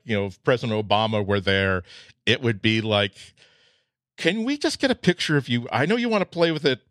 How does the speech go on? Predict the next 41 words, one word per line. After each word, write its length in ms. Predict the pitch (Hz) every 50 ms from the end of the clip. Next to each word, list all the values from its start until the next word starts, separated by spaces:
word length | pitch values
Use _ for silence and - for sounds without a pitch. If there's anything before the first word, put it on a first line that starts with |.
| _ -
Could 160 | - 190 -
you 100 | 320 302
just 200 | - 302 - -
hold 500 | - - - - - 143 165 180 170 160
it 140 | 170 160 -
and 100 | 160 147
we 60 | 139 123
get 140 | 151 143
a 40 | 143
picture? 460 | - - 151 143 - - - 127 123
Because, 640 | 117 - 117 - - 117 120 120 120 120 110 98 - - - - - - - - - - - - - - - - - _ _ _ _ _ _ -
uh, 120 | - 110 131
we 100 | 120 180
have, 120 | 214 180 185
we 100 | 190 190
have 100 | 233 196 135 -
a 40 |
problem 380 | - 143 170 185 175 170 160 143
with 140 | 135 135 -
the, 460 | - 117 117 113 110 104 92 95 147 135
with 100 | 120 107
the 60 | 107
gyroscope, 720 | - - 127 147 151 139 127 - - - 127 123 117 -
and 100 | 120 113
that 60 | 110
if 100 | 110 - -
you 60 | 107
hold 280 | - 147 151 175 175
it 60 | 170 165
at 80 | 143
the 100 | - 131
wrong 420 | 123 120 127 131 131 127 120 113 113 - -
angle, 440 | 107 113 123 131 131 120 113 107
the 120 | 95 - 95
battery 800 | 78 - - 117 113 120 120 113 107 104 101 98 98 98 - - _ _ _ 123 -
doesn't 320 | 147 - - - 123 -
catch 260 | - 151 135 123 -
on 160 | 127 98 95
fire. 400 | 95 - - 123 120 113 107 101
It 80 | 104 -
literally 380 | - 107 110 107 107 98 101